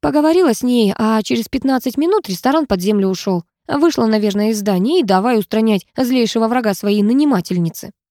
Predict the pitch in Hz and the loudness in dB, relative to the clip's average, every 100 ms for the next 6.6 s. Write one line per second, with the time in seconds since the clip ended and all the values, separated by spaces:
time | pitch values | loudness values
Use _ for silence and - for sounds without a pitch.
0 | _ _ _ - 165 - 262 320 240 190 | _ _ _ -8 -6 -4 -2 -2 0 0
1 | 196 196 190 - 180 220 - 185 - - | 0 0 -4 -4 -4 -4 -4 -8 -10 -16
2 | - _ _ _ _ _ _ _ _ _ | -20 _ _ _ _ _ _ _ _ _
3 | _ _ _ _ - 330 330 285 247 285 | _ _ _ _ -6 0 2 2 0 -2
4 | - 247 233 208 214 208 180 - 240 349 | -2 -2 0 0 0 0 -2 -2 -2 2
5 | 349 262 202 196 214 - 202 185 190 190 | 2 2 0 -2 -2 -2 0 0 0 0
6 | 180 196 180 170 170 | 0 0 0 0 -4